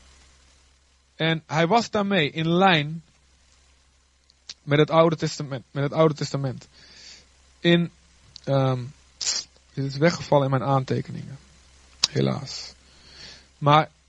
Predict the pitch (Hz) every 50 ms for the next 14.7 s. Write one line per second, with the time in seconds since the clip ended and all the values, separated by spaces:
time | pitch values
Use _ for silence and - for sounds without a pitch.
0 | _ _ - - 165 165 165 165 147 139 214 240 - 233 190 - 196 170 147 -
1 | - - - _ _ _ _ _ _ _ - 135 131 135 170 180 156 135 - -
2 | - - - - - _ _ _ _ _ _ _ _ _ _ _ _ _ _ _
3 | _ _ _ _ _ _ _ _ _ _ _ _ _ _ _ - 131 127 123 123
4 | 120 127 127 - 175 175 180 - - 170 156 147 139 - 196 190 - - - 139
5 | 127 - 123 127 - - 160 156 143 135 135 123 _ - - 131 131 - 147 147
6 | 139 135 - 147 147 135 131 131 131 123 120 120 127 - 143 139 139 - - -
7 | - _ - _ _ _ - 131 135 135 143 139 135 139 143 143 - 135 127 123
8 | 123 120 - _ _ _ _ _ _ _ _ _ _ _ _ _ _ _ _ _
9 | - 202 175 - 320 359 - 339 - - - 359 359 240 151 120 - _ _ _
10 | _ _ _ _ _ _ _ _ _ _ _ _ _ _ - 131 120 - - 214
11 | 220 196 165 180 - 143 - 131 123 120 113 104 123 123 120 120 120 120 - 120
12 | 113 117 - - _ _ _ _ _ _ _ _ _ - - - 233 185 185 202
13 | 208 202 190 202 226 226 - - 165 185 180 160 151 135 - 185 180 180 160 165
14 | 151 - - - 214 226 220 - - - 180 - - 107